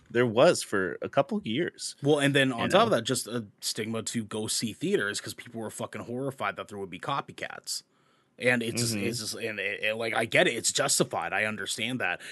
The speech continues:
Speaker 2: I'm sure that was a big step towards this, like, theater, like, decline. Uh, the price, Vandal's point, the price of theater tickets, the price of food in theaters, like, is just absurd. Like, <laughs> it's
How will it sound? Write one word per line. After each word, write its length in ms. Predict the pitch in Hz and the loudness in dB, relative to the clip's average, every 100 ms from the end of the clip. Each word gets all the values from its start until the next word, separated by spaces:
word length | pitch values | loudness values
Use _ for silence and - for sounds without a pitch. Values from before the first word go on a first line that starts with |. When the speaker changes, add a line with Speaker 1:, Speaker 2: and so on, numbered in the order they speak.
| - | -4
Speaker 2:
I'm 120 | 123 | 0
sure 200 | - 135 | 2 0
that 220 | 120 107 | 2 0
was 140 | 120 131 | 0 0
a 40 | |
big 220 | 110 123 | 0 0
step 300 | - 131 117 | 0 -2 -4
towards 260 | - 135 117 | -4 -4 -4
this, 140 | 117 | -4
like, 180 | 120 107 | -4 -6
theater, 500 | - 113 110 113 113 | -4 -4 -2 -4 -4
like, 280 | 110 104 90 | -4 -6 -8
decline. 640 | 92 101 - 127 131 143 139 - - - | -10 -8 -6 -4 -2 -2 -6 -12 -20 -10
Uh, 200 | 98 107 | -4 -2
the 140 | 104 123 | 0 -2
price, 640 | - - 110 120 160 - | -2 -2 2 2 2 0
Vandal's 420 | 110 117 110 131 | -2 -4 -2 -2
point, 260 | - 139 156 | -2 -2 -2
the 100 | 120 | -4
price 680 | - - 110 110 135 - - - - - | -8 -4 0 2 2 -2 -4 -8 -20 -4
of 140 | 113 | -4
theater 360 | - 110 107 120 | -2 -4 -2 -2
tickets, 400 | - 131 147 131 | -2 -2 -2 -4
the 100 | 117 | -6
price 600 | - - 110 107 127 - | -8 -6 0 2 2 -2
of 180 | - 110 | -2 -6
food 300 | - 117 117 | -4 -2 -2
in 180 | 107 98 | -4 -6
theaters, 580 | 101 98 117 139 147 139 | -4 -4 -2 -4 -4 -2
like, 260 | 107 95 - - - - | 0 0 -4 -20 -14 -6
is 140 | 113 | -4
just 260 | - 110 - | -2 -2 -2
absurd. 840 | - 107 98 - - 98 104 156 190 _ _ _ _ - | -2 -2 0 2 0 -2 -2 -2 -2 _ _ _ _ -4
Like, 400 | 127 117 110 - - | 2 4 2 0 4
<laughs> 40 | |
it's 500 | 208 247 185 165 - | 6 6 6 4 0